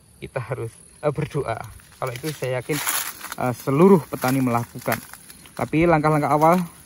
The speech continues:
langkah-langkah yang bisa kita lakukan seperti yang sudah saya sebutkan tadi. Itu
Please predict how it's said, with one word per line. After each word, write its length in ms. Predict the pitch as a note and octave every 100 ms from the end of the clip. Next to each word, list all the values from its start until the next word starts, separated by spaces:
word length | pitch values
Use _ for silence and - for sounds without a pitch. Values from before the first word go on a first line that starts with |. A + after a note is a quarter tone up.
| - -
langkah-langkah 480 | B2 C3+ C#3+ C#3 D3+
yang 160 | D3
bisa 160 | C#3+ D3+
kita 160 | C#3+
lakukan 240 | C#3+ D#3 D#3 - - -
seperti 320 | C#3 D3 C#3+
yang 160 | C3+ B2
sudah 160 | C3+
saya 160 | B2 B2+
sebutkan 400 | A#2 B2 A#2 A#2
tadi. 240 | A#2 G#2+ G2+ - - - - - - - -
Itu 240 | C#3+ D#3+